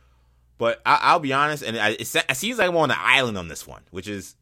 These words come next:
kind of fun. I don't, I don't mind being on the island on certain takes and certain opinions here. I have very little issue with anything Zion Williamson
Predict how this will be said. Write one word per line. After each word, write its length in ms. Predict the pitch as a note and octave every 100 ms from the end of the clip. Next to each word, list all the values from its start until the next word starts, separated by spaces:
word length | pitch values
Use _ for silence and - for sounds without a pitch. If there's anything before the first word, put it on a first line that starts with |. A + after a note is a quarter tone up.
| -
kind 180 | G#3
of 100 | G3+
fun. 360 | - G#2+ B2+ D3+
I 80 | D3+
don't, 220 | F#3+ E3+
I 80 | C#3+
don't 160 | F3 C3+
mind 240 | A#2 G#2+
being 100 | G#2+
on 140 | G2+
the 100 | F#2+
island 300 | D#2 E2+ E2+
on 100 | E2
certain 320 | D#2 F2+ D#2 D2
takes 320 | D2+ D#2 -
and 80 | -
certain 240 | D#2+ D2+
opinions 400 | C2 D2 C#2 C#2+
here. 240 | C#2+ D2+ D#2 _ _ _ _ _ _ _ _ _
I 180 | C3+ F#3
have 200 | F#3+ D3+
very 400 | G2 A2+ D3 D3+
little 260 | C3 C3 G#2+
issue 300 | A2+ - F#2+
with 160 | F#2 -
anything 340 | B2 A#2 G#2
Zion 360 | F#2+ F#2+ F#2 F2
Williamson 560 | F2 E2 - D#2+ D2